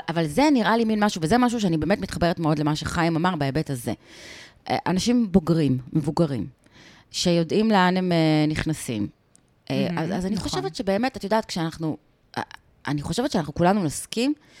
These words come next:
Speaker 1: שזה צריך להיחתך בשני דברים. אחד, באחריות של הפקה. אחריות
Speaker 2: מהמם.
Speaker 1: בסיסית.
Speaker 2: נכון.
Speaker 1: של, אה, של הפקה ושל אנשים שמתחום, מתחום הטיפול.
Speaker 2: נכון.
Speaker 1: אמ,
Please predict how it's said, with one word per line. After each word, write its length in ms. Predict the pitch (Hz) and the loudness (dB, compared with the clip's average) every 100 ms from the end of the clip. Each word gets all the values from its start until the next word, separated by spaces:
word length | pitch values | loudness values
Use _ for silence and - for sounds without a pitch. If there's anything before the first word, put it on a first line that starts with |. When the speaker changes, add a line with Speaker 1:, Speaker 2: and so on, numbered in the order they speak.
| - - _ | -20 -20 _
Speaker 1:
שזה 220 | 160 156 | -8 -6
צריך 320 | - 196 214 | -4 -4 -2
להיחתך 440 | 214 - 156 196 175 | -4 -4 -4 -4 -4
בשני 280 | 160 170 | -4 -4
דברים. 460 | 156 151 135 127 123 - | -2 -2 -2 -2 -4 -4
אחד, 360 | 143 214 233 240 247 - _ 160 | -2 2 2 2 -2 -8 _ -4
באחריות 1080 | 160 160 156 - - 180 151 147 160 170 | 0 2 0 -4 -4 -2 0 0 0 0
של 120 | - 151 | -2 -4
הפקה. 360 | - - - 147 _ | -4 -14 -14 -16 _
אחריות 220 | - 202 196 | -2 2 4
Speaker 2:
מהמם. 220 | 285 185 | 2 0
Speaker 1:
בסיסית. 520 | 269 208 - 165 - | -4 -6 -8 -12 -10
Speaker 2:
נכון. 280 | 208 - 302 311 - | -8 -6 -8 -10 -4
Speaker 1:
של, 140 | 185 175 | 0 2
אה, 280 | 170 170 170 | 2 2 0
של 160 | - 202 | 0 0
הפקה 280 | - 208 330 440 | 0 0 0 0
ושל 180 | 330 | -2
אנשים 300 | 202 175 262 359 | -2 0 0 0
שמתחום, 460 | 247 180 269 285 - | 0 0 2 2 2
מתחום 320 | 170 - 285 | -2 4 4
הטיפול. 640 | 349 - 135 - 269 156 131 | 4 -2 -10 -4 -2 0 0
Speaker 2:
נכון. 380 | 196 - 170 160 - - - | -4 -6 -8 -10 -12 -20 -14
Speaker 1:
אמ, 60 | - | -4